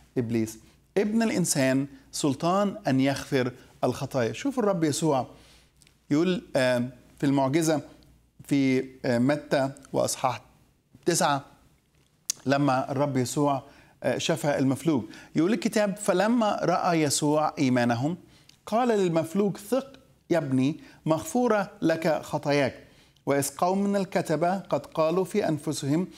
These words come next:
هذا يجدف"، لأنه قال: "مغفورة لك خطاياك"، فعلى طول الكتبة واليهود أدركوا إنه لا أحد يغفر الخطايا إلا شخص الله.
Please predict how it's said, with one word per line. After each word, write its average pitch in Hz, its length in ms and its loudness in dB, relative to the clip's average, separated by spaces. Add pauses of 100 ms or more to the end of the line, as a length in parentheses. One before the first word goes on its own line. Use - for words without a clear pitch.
(180)
هذا 131 300 0
يجدف"، 165 600 0 (100)
لأنه 156 560 0 (120)
قال: 233 280 2 (280)
"مغفورة 240 800 0
لك 175 480 -2
خطاياك"، 160 640 0 (240)
فعلى 175 320 2
طول 233 560 0
الكتبة 202 760 0 (280)
واليهود 170 1160 2 (320)
أدركوا 170 600 2
إنه 156 240 2
لا 160 320 0
أحد 160 340 0
يغفر 170 380 0
الخطايا 208 640 0 (300)
إلا 156 240 2
شخص - 440 -2 (380)
الله. 123 300 2